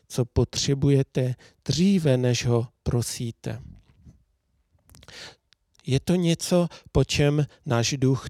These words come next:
touží. Skryj se v pokojíku, ve své modlitební komůrce. Izoluj se a modli se k svému otci, který zůstává skryt.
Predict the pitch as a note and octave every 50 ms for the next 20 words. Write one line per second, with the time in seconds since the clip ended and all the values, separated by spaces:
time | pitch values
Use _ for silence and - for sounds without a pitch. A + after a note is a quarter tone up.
0 | - - C3 A#2+ A#2 A2+ G#2+ G#2 A2+ A2+ A2+ - - - _ _ _ _ _ _
1 | _ _ _ _ _ _ _ _ _ _ _ _ _ _ _ _ _ _ _ _
2 | _ _ _ _ _ _ _ _ _ _ _ _ - - - - - - D3+ E3+
3 | F3+ E3+ - - - B2+ A#2 - - - - A#2 - - - B2 A#2 A2+ A2+ -
4 | - - A#2+ A#2 A#2 A#2+ G2+ - - - - B2 A#2 A#2 G#2+ - _ _ - -
5 | C3 C3+ C3 B2+ C#3 C3 - C#3+ C3 B2+ C3+ C#3+ C#3+ C3+ - - - C#3 C3 C3+
6 | C#3 C#3+ C#3+ - - - - - A#2+ A#2 - - _ _ _ _ - - - -
7 | - _ _ _ _ _ _ _ _ _ _ _ _ _ D#3 C#3 C3+ D#3 D3 C#3
8 | C3 B2 A2+ A2 - - - - A2+ A#2 G#2+ - - - _ _ _ _ - B2
9 | A#2 A#2+ A#2+ B2+ B2 C3+ B2 B2 B2 A#2+ A2+ G#2 - - - - - B2 A2+ -
10 | - - - - - A#2+ - - - - C3+ C3 C3+ C3 B2+ B2+ B2+ - C#3 C#3
11 | D3 - - - - - D#3+ D3+ D#3+ C#3+ - - - - _ _ _ - - -
12 | - C#3+ C3 C3+ C3 B2 A2 - C3+ C#3 C#3+ C#3+ - - - - C#3 C3 B2 B2+
13 | B2 B2 B2+ B2 _ _ _ - - - - _ - - A2+ A2 G2+ G2+ - -
14 | - -